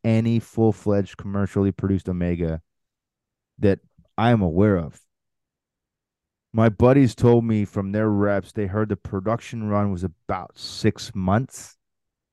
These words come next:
in one year. That to me is insane.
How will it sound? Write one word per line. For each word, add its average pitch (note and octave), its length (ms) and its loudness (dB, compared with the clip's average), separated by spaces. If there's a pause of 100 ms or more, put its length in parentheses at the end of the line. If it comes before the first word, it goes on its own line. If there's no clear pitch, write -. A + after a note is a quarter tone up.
(1600)
in A2 200 2
one A2 200 -4
year. G2+ 340 -10 (2000)
That C#3 300 6
to - 120 4
me A#2+ 220 8
is F#2+ 120 2
insane. F2 460 -2